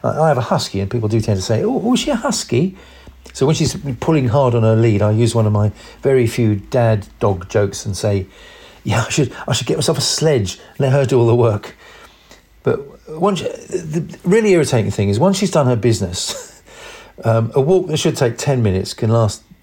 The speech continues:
the best part of an hour, 'cause she stops at absolutely everything to sniff trees and lampposts and bollards and whatever else. And whereas a, a sommelier can bore on about the soft tannins and subtle notes of different types of wine,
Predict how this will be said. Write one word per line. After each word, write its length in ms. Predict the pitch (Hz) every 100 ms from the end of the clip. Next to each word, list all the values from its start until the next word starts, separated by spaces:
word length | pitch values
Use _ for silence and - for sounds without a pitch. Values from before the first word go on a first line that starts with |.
| _
the 120 | -
best 160 | - -
part 120 | 139
of 60 | 127
an 100 | 143
hour, 260 | 135 95
'cause 140 | 92 -
she 100 | 160
stops 500 | - - 170 - - - -
at 140 | 349 -
absolutely 640 | - - - 170 170 -
everything 440 | - 175 160 123 110
to 80 |
sniff 380 | 117 - 139 120 - - - - _ _
trees 420 | - 151 139 135
and 140 | 123 127
lampposts 440 | 131 117 127 120
and 160 | 117 107 _
bollards 460 | 135 120 117 117 110
and 100 | 113
whatever 220 | 120 110
else. 180 | 101 - - - _ _ _ - -
And 80 | 151
whereas 280 | 160 190 156
a, 180 | 139 120
a 60 | -
sommelier 960 | - - 180 233 208 98 82 82 123 156 - - - -
can 180 | 131 113
bore 260 | 131 127
on 80 | 117
about 260 | 110 110 110
the 60 |
soft 480 | 107 - 120 113 -
tannins 380 | 123 110 101 92
and 100 | 98
subtle 360 | - - 110 107
notes 260 | 98 -
of 100 | 104
different 240 | - 110 101
types 160 | 101
of 160 | 113 104
wine, 460 | 143 104 95 110